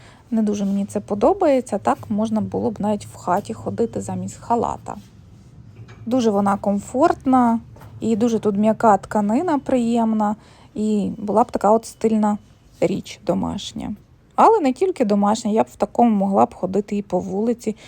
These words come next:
чому б і ні. Єдине так, що от мені не подобається цей от величезний виріз.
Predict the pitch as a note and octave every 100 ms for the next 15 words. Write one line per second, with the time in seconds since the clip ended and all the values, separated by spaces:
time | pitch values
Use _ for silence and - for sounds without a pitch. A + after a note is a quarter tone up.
0 | - _ - G#3+ A3+ A3+ G3 F#3 F3 E3+
1 | G3 - - _ - A3 D#4 A#3+ G#3+ A3+
2 | - - F#3 F#3 - G3+ A#3+ G3+ - G3
3 | G#3 G3+ F#3+ - G3 G3 F#3+ F#3+ F#3+ -
4 | F#3+ F#3+ F#3 G3+ - - -